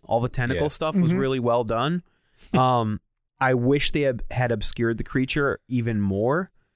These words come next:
Speaker 1: um, because, as we just said, I don't think it's necessary as a character.
Speaker 3: Do you hate the C G 'cause you think it's just outdated? Maybe fifteen years ago you would have liked it?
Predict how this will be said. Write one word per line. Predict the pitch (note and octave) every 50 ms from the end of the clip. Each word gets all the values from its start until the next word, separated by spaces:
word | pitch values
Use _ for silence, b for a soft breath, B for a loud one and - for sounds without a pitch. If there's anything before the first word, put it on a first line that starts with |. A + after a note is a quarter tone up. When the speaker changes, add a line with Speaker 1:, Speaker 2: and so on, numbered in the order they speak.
| _ _ _ _ _ -
Speaker 1:
um, | - A#2 A2+ A2 A2 G#2+
because, | A#2 A2+ - C#3 B2 A#2+ A2+ G#2+ - - _ _ _ _ _
as | - B2 A#2 A2+
we | B2 B2
just | A2+ A#2 G#2 - -
said, | A#2+ A#2 B2 B2+ B2 -
I | A2+ A#2+
don't | A#2 B2 A#2+ - -
think | - - B2 A#2 -
it's | - G2+ - -
necessary | G2+ G2+ G2+ G#2+ - - C3 - D3+ C#3+ D3 D3+ D#3 D#3 D3+
as | A2+ A2 G2+
a | G2
character. | - - - A2+ A2 C#3 C#3 - - F3+ F#3+ G3 - _ b b b b b b b b b b b b b b
Speaker 3:
Do | - G#3
you | G#3 F#3+
hate | F3 A3 A#3+
the | A3 G#3
C | - A#3 G#3+
G | D#3+ F3 G#3 G#3
'cause | - E3+ D3
you | D3+ C#3
think | - F3+ E3+ D3+
it's | D3 A#2+ -
just | - D#3 D3 B2+ - -
outdated? | D#3 D3 D3 C3 A2 B2 A#2 C3 D3 D#3+ F#3 G#3 G3+ -
Maybe | D3+ D3 D3 D3 C#3 D3 D3 C#3+ C3+ B2 A#2 -
fifteen | - - D3+ C3+ - - D3 C3+ A#2+
years | A2+ A#2+ C3+ A#2+
ago | D3+ D3+ E3 E3+
you | E3+ F3
would | F3+ F3
have | E3 F3
liked | F#3+ F#3+ F3 -
it? | G#3+ G#3 -